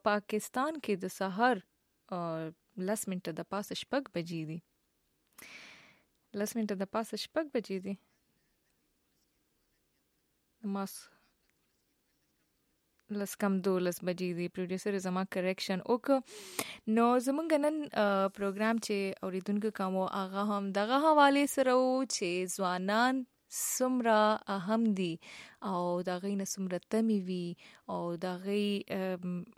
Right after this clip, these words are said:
او بله دا خبره چې هغوی ته هم د دې خبرې احساس شته دی چې د دوی، آ، ملک ته، خپل وطن ته څومره ضرورت دی او هغوی هغه خپلې ذمهواریانې څومره حده پورې پوره کوي، په کومه طریقه باندې سرته رسوي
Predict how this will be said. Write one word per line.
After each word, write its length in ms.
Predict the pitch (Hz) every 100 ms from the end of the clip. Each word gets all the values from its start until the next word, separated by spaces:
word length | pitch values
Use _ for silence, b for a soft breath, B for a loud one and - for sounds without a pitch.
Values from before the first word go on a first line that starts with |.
| -
او 240 | 180 180 190
بله 300 | 180 190 180
دا 160 | 185
خبره 400 | 196 190 185 180
چې 140 | 175 -
هغوی 300 | 175 185 190
ته 140 | 185
هم 280 | 170 247 302
د 60 | 277
دې 200 | 220 254
خبرې 340 | 240 226 247 -
احساس 400 | 208 - 226 226
شته 280 | - 285
دی 180 | 277 285
چې 160 | - 220
د 120 | 208
دوی، 420 | 208 214 262 269 269 b b b b b -
آ، 100 | 202 196 196 196 196 202
ملک 260 | 208 233 226 -
ته، 140 | 220
خپل 260 | 214 - 214
وطن 300 | 214 214 226
ته 120 | 220
څومره 340 | 214 240 233 226
ضرورت 480 | 214 226 220 226 220 -
دی 200 | 226 214
او 260 | - 202
هغوی 360 | 196 202 233 233
هغه 340 | 208 196 190
خپلې 360 | 196 - 226 233
ذمهواریانې 880 | 214 208 196 185 202 214 214 214 214 B B B
څومره 360 | - 240 233 233
حده 300 | 220 226 233
پورې 280 | - 226
پوره 300 | 220 226 214
کوي، 320 | 214 226 220 220
په 180 | -
کومه 320 | 190 - 320 277
طریقه 400 | 240 220 - 233
باندې 340 | 220 208 220
سرته 380 | - 220 214 214
رسوي 460 | 202 208 220 220